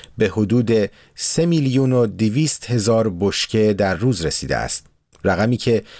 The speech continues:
مقایسهٔ آن با حدود دویست تا سیصد هزار بشکه در روز در دوران اوج تحریم‌ها حاکی از رشدی آشکار است.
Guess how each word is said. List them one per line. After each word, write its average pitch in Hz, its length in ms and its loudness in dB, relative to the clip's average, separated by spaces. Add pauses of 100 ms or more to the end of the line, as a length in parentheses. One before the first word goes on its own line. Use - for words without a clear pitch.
(140)
مقایسهٔ 127 840 2
آن 85 260 -2 (360)
با 131 120 2
حدود 127 300 0
دویست 127 680 -2 (120)
تا 117 200 2
سیصد 147 600 -2
هزار 107 440 0
بشکه 98 440 0
در 95 220 0
روز 98 400 -2
در 98 300 0
دوران 98 400 2
اوج 98 360 -2
تحریم‌ها 101 840 -2 (440)
حاکی 104 360 -2
از 113 240 0 (260)
رشدی 101 680 0 (320)
آشکار 92 600 -2
است. - 340 -6